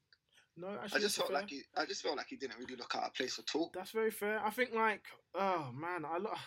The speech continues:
Speaker 1: I don't wanna say this 'cause everyone thinks I've got an Alonso agenda, but
Speaker 2: <laughs> I
Speaker 1: you know what it
Speaker 2: have,
Speaker 1: is,
Speaker 2: I, I
Speaker 1: yeah? Let's
Speaker 2: definitely
Speaker 1: talk,
Speaker 2: have.
Speaker 1: innit? Because I, I saw my man's stats, yeah,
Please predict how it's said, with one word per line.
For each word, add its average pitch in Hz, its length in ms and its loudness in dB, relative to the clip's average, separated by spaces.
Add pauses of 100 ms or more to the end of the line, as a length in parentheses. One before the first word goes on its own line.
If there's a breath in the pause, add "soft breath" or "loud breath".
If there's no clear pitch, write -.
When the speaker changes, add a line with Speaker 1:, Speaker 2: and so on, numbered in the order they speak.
(920 loud breath)
Speaker 1:
I 165 100 -2
don't 208 140 0
wanna 180 160 0
say 185 220 0
this 165 200 0
'cause 165 200 -2
everyone 175 300 0
thinks 165 220 -6
I've 156 120 -6
got 151 160 -2
an 156 100 0
Alonso 156 400 4
agenda, 147 420 0 (160)
but 170 240 4 (160)
Speaker 2:
<laughs> - 160 -14
I 160 140 6
Speaker 1:
you 202 60 2
know 254 100 6
what 269 160 4
it 254 100 4
Speaker 2:
have, 233 80 4
Speaker 1:
is, 220 60 4
Speaker 2:
I, - 60 4
I 170 40 2
Speaker 1:
yeah? - 100 2
Let's 170 200 0 (220)
Speaker 2:
definitely 294 180 -2
Speaker 1:
talk, 190 180 2
Speaker 2:
have. 202 80 2
Speaker 1:
innit? 165 140 0 (160)
Because 214 380 -2
I, 214 140 0 (180)
I 381 40 2
saw 294 280 0
my 233 200 2
man's 190 360 -4
stats, - 600 -6
yeah, 131 340 -10